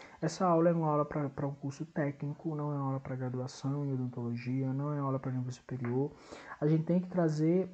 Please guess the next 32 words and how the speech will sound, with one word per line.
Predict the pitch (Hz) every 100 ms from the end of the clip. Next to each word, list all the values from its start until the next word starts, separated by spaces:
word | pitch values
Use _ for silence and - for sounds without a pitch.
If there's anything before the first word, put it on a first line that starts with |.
| -
o | 180
que, | 180 - 185 180
o | 175 175
conhecimento | 180 180 185 175 165
de |
forma | 175 175 160
mais | 160 156 233
simples, | - - 180 160 - - - 131
né? | 156
Então | 180 190
não | 185
dá | 196
pra | 202
falar | - 208 202
tudo, | 196 196
senão | - 196
a | 190
gente | 190
teria | 196 180
que | 170
fazer | 180 170
uma | 170 156
aula | 151 156
aí | 151
de | 151
quatro | 151 - 147 190 202
horas. | 139 117 120 - - - - - - - - _ _ - - _ _ - -
Mas | 190 190
aí | 202
eles | 220 208
perguntam | 202 190 170 190 196
aqui, | 220 - 120